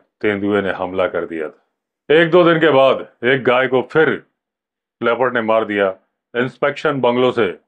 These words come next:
कुछ सौ गज की दूरी पर। यहाँ पर भी लेपर्ड गाय को बाहर नहीं ले जा पाया, तो वहीं पर बैठ के उसे खाया। इस जगह से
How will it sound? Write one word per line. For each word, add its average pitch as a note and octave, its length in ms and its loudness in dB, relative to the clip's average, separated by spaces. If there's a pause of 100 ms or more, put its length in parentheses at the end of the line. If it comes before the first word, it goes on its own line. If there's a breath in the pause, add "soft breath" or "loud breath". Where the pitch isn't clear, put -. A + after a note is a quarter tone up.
(340)
कुछ E3+ 180 0
सौ C3+ 340 0
गज A#2 220 -2
की G#2+ 160 -4
दूरी G2+ 260 -6
पर। D2+ 240 -12 (560)
यहाँ D3+ 280 2
पर F#3 180 0
भी F#3 100 0
लेपर्ड D3+ 420 0 (280)
गाय C#3 280 0
को D#3 180 0
बाहर B2+ 320 0
नहीं C#3 200 0
ले C3 120 0
जा B2 140 2
पाया, G#2+ 320 2 (580)
तो B2+ 120 0
वहीं B2 340 -2
पर D3 160 0
बैठ A#2 240 0
के A#2 100 -2
उसे G#2+ 200 -2
खाया। F#2+ 320 0 (720)
इस E3+ 200 0
जगह C#3+ 300 0
से B2+ 180 -2